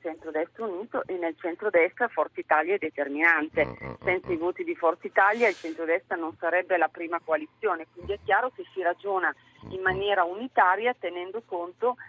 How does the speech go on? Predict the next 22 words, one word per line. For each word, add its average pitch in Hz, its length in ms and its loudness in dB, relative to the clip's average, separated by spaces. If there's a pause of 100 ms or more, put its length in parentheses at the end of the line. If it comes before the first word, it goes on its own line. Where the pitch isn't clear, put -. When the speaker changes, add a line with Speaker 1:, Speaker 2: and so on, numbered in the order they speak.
(160)
Speaker 1:
delle 190 260 2
posizioni 208 600 -6
di - 140 -18
tutte - 240 -6
le 196 80 -2
forze 151 340 -4
in - 80 -10
Speaker 2:
Mm. - 40 -16
Speaker 1:
campo. 165 400 0
E - 20 -10
Forza - 220 0
Speaker 2:
No, 214 40 2
no. 208 60 0
Speaker 1:
Italia, 208 380 2
che 180 260 -6
se 185 60 -6
ne 196 120 0
dica, 208 380 -4
con 170 180 0
il 165 120 -6
suo 185 180 -2
leader, 180 400 2